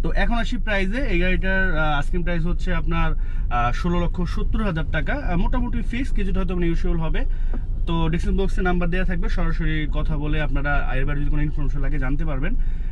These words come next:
এবং গাড়িটা ভিজিট করতে আসলে আপনারা ফোন দিয়ে সরাসরি চলে আসতে পারেন। এবং অবশ্যই যখন গাড়িটা দেখতে আসবেন, আহ, টেস্ট ড্রাইভ দেবেন, আশা করি আপনাদের আশা হতে হবে না। গাড়িটা কিন্তু আসলে আলহামদুলিল্লাহ খুবই ভালো কন্ডিশনে আছে। এবং এইবারও যদি আপনাদের অন্য কোনো গাড়ি লাগে, আহ, আপনার সেকেন্ড হ্যান্ড গাড়ি লাগে,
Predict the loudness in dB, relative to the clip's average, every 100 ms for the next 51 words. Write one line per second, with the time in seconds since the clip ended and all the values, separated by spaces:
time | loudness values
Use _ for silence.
0 | 0 0 0 0 2 2 0 0 0 0
1 | 0 0 0 0 2 2 2 2 2 0
2 | 0 -2 -2 0 0 0 0 -2 -2 0
3 | 0 0 0 0 0 0 0 0 0 -2
4 | -2 0 0 0 -2 -2 -2 -2 -2 -2
5 | -2 -2 -2 0 0 0 0 0 0 0
6 | 0 0 0 0 -2 0 0 0 0 0
7 | -2 -2 -2 -2 0 0 0 0 0 0
8 | 0 0 0 0 0 0 0 -2 -4 -6
9 | -6 -6 -6 -6 -6 -6 -6 -6 -6 -4
10 | -2 -2 -4 -8 -6 -2 0 0 -2 -2
11 | -2 -2 -2 -2 -4 -2 -2 -2 -4 -4
12 | -4 -4 -4 -6 -6 -4 -4 -4 -6 -6
13 | -4 -4 -4 -4 -4 -4 -6